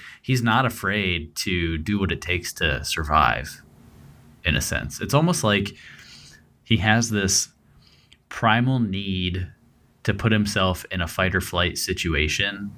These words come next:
as if he were, like, you know, um, you know, like,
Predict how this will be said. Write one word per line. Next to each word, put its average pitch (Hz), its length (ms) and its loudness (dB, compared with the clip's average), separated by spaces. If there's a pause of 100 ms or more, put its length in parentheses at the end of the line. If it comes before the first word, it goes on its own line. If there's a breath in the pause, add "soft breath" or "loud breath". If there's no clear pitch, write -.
(720 loud breath)
as 90 180 4
if 95 160 2
he 92 140 2
were, 82 280 0
like, 73 420 -4
you 92 100 0
know, 73 360 2 (1040 loud breath)
um, 78 600 2 (220)
you 98 120 4
know, 82 80 8
like, 82 260 2